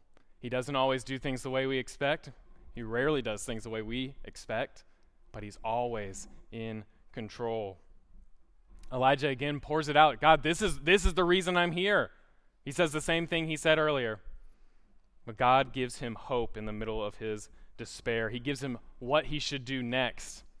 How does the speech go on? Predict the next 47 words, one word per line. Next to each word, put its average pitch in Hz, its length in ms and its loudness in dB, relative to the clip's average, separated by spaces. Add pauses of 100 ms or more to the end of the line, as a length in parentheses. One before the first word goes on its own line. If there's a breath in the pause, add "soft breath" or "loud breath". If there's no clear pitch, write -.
(240)
The 135 80 -2
hope 175 180 4
he 175 80 0
gives 151 200 0
him 156 100 -2
is 147 120 -4
primarily 147 400 0
two 160 260 -6
things. 131 380 -2
One, 147 300 4
he 147 160 -4
tells 156 320 2
him 131 260 -2 (220 loud breath)
that 143 120 4
he's 143 200 0
raising 160 480 4
up 160 160 2
another 143 280 2
prophet 139 400 4
to - 60 -14
come 127 160 -4
after 117 300 -4
him 107 120 -4
named 107 300 -6 (260 soft breath)
Elisha. 107 680 0 (920)
He's 123 200 -8
not 117 340 -2
the 117 100 -6
only 110 200 -6
prophet. 98 340 -4
He's 104 120 -12
not 104 300 -6
the 120 80 -8
only 113 160 -6
one 117 220 -6
left. 92 280 -8 (220)
He's 104 220 -10
not 104 260 -4
the 110 140 -6
end 110 100 -6
of 107 60 -8
the 117 80 -4
line. 92 400 -6
God 98 240 -4
has 98 440 -10
a 98 60 -14
plan. 95 480 -12